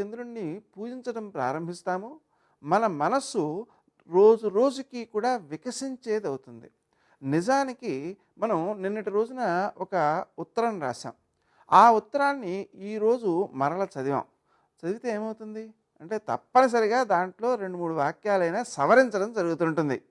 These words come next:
అంటే దాని అర్థం ఏంటి? దిద్దుతున్నాం అనమాట. అంటే నిన్నటి కంటే ఇవాళ విశిష్టంగా రాయడానికి ప్రయత్నం చేస్తున్నాం.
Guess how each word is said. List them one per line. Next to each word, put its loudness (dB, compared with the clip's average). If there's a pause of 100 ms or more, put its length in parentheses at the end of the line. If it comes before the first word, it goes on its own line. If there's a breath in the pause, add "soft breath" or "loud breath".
(360)
అంటే -6
దాని 0
అర్థం 2
ఏంటి? 4 (280)
దిద్దుతున్నాం 6
అనమాట. 4 (460)
అంటే -2 (340)
నిన్నటి 2
కంటే -2
ఇవాళ 6
విశిష్టంగా 0
రాయడానికి 2
ప్రయత్నం -4
చేస్తున్నాం. -6